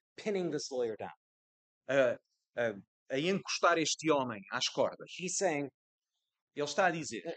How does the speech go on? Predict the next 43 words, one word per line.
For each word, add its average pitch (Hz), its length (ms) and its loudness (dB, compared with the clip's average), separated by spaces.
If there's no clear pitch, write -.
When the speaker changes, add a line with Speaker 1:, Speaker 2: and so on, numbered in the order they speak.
Speaker 1:
"Do, 202 180 -6
do 175 140 -8
you 254 140 -4
think 262 300 0
that 220 140 4
you 202 140 4
are 208 100 4
capable 226 560 0
of 175 80 -6
keeping 196 360 -4
the 190 60 -2
law 131 540 0
Speaker 2:
"Tu 170 120 -8
pensas 226 320 -2
que - 80 -2
és 190 120 0
capaz 170 440 -4
de - 100 -14
cumprir 156 420 -6
a 165 40 0
lei 104 460 -6
Speaker 1:
to 208 100 -6
the 185 80 -4
point 208 300 0
of, 170 140 0
of 143 100 -4
gaining 185 380 -2
eternal 165 480 -6
life? 104 340 -8
Speaker 2:
a, 151 320 4
a 165 100 2
tal 208 260 4
ponto 269 540 0
que 190 100 -4
através 170 460 -2
de - 80 -16
cumprir 175 400 -6
a 143 100 0
lei 165 460 -4
ganharias 151 560 -6
a 151 60 -4
vida 139 200 -6
eterna?" 127 540 -10